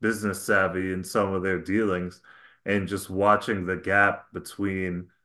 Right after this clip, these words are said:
the Big Ten and the S E C grow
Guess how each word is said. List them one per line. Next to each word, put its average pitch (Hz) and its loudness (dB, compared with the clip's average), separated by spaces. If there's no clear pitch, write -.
the 92 -2
Big 98 0
Ten 95 -2
and 87 -4
the 92 0
S 95 -4
E 98 -2
C 95 -2
grow 90 2